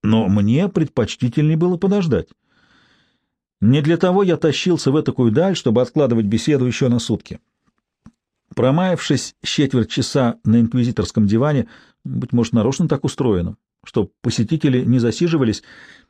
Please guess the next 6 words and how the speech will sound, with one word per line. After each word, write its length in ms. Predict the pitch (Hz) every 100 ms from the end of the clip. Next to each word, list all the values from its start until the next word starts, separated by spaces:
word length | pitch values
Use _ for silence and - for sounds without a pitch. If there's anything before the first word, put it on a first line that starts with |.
| _ _ -
я 240 | 123 190
покинул 500 | 180 165 185 147 107
его, 180 | 104 98
чтобы 220 | - 110
размять 300 | 117 110 101
ноги 400 | 147 208 190 170